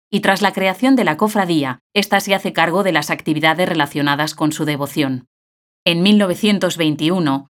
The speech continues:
fue declarada patrona de Vitoria, siendo coronada en mil novecientos cincuenta y cuatro, pero la celebración de festejos en honor a la Virgen Blanca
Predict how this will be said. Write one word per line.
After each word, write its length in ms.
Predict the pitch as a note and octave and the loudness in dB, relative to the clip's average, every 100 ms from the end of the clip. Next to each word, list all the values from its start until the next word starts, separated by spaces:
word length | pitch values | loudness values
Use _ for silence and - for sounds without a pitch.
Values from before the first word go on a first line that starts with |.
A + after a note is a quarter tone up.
| _ | _
fue 200 | - A#3 | 0 2
declarada 520 | A#3+ A#3 G3+ G#3 A3 | 2 0 0 0 0
patrona 360 | G#3+ D#3 F#3+ G3 | -2 -2 0 0
de 100 | F3+ | -2
Vitoria, 580 | D#3+ D#3 G3 D3 B2+ A#2+ - | -2 -2 -2 -2 -4 -8 -10
siendo 420 | - A3 A#3 A#3 | -2 4 4 4
coronada 480 | G3+ F3 F#3+ G#3 G#3+ | 0 2 2 2 0
en 140 | F3 | 0
mil 120 | F3 | 0
novecientos 600 | E3 D#3 D#3 E3 D#3 D3+ | 0 -2 -2 -2 -2 -2
cincuenta 420 | E3 D3+ D3 C#3+ | -2 -2 -2 -2
y 60 | D3 | -2
cuatro, 460 | C#3 D3 C#3 C3+ B2+ _ _ | 0 -2 -2 -8 -8 _ _
pero 200 | F#3 E3 | -2 2
la 100 | D#3+ | 0
celebración 580 | D#3 D#3 D#3 D#3 B3 B3 | 0 -2 0 2 4 4
de 120 | A3+ | 2
festejos 560 | F#3 - G#3 A3 G#3+ | -4 -4 -4 -2 -4
en 100 | E3+ | -2
honor 240 | C#3+ D#3 E3+ | 0 0 2
a 80 | D#3+ | 0
la 100 | C#3+ | 0
Virgen 380 | F3 - G3+ | 0 0 -2
Blanca 440 | F#3 F3 C#3+ C#3 | 2 0 0 -2